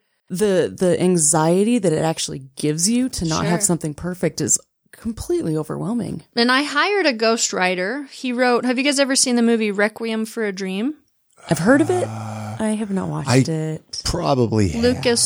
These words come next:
Speaker 2: Sussman.
Speaker 3: Yeah, I probably, years ago. It was back.
Speaker 2: It's, like, kind of an indie type
Speaker 3: Yeah,
Speaker 2: film.
Speaker 3: yeah, yeah, yeah.
Speaker 2: But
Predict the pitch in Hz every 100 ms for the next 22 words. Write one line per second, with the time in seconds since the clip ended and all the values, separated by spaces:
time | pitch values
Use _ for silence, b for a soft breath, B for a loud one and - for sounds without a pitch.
0 | - 226 202 - 208 165 165 123 123 120
1 | 113 110 110 107 127 127 101 107 143 127
2 | 135 107 101 90 90 - - 233 - 254
3 | 226 269 247 220 - 220 208 202 202 196
4 | 175 139 123 107 104 101 101 98 92 87
5 | B - 214 -